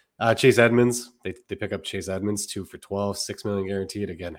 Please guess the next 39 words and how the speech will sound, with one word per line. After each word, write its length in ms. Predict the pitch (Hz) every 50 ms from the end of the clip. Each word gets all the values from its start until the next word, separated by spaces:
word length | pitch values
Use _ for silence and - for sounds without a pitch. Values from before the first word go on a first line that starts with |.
| - -
half 240 | - 90 92 - -
the 80 | - 92
contract, 540 | - 98 95 92 - - 98 98 98 95
so 140 | - - - -
half 380 | - - 90 87 90 - - 95
of 140 | 90 90 - - - - - _ _ _ _ _
one 320 | 101 101 110 110 101 101
year, 240 | 101 101 98 98 98
six 280 | - - 107 104 - -
million. 520 | 104 101 98 98 98 98 98 98 98 95 - _ _ _ _ _ _ _ -
We'll 80 | 95
see 140 | - - 101
what 100 | 90 87
happens 300 | 90 95 90 95 92 90
after 200 | 90 - - 90
one 260 | 87 90 95 95 95
year. 340 | 95 95 95 98 101 98 - _ _ _ _ _ _ _ _ _ _ _ _ _ _ _ _
Do 100 | - 131
we 420 | 131 135 135 135 131 131 127 123 120
think 300 | - 156 151 147 135 123
that 600 | 131 127 123 123 123 120 120 117 117 113 98 -
that's 220 | - 120 113 - 123
it 80 | 123
for 140 | 120 - 127
them 320 | 117 117 120 120 120 110
going 240 | 104 113 113 113 107
running 200 | 110 113 123 123
back, 240 | 120 123 123 120 -
or, 40 | 98
do, 180 | 95 92 92 - -
or 80 | 107 98
is 100 | 95 95
this 140 | 98 -
still 220 | - - 110 101 92
a 60 | 85
great 280 | 87 - 95 98 98 92
running 260 | 98 101 104 107 104
back 220 | 104 104 101 -
spot? 500 | - - - 98 101 104 104 104 107 101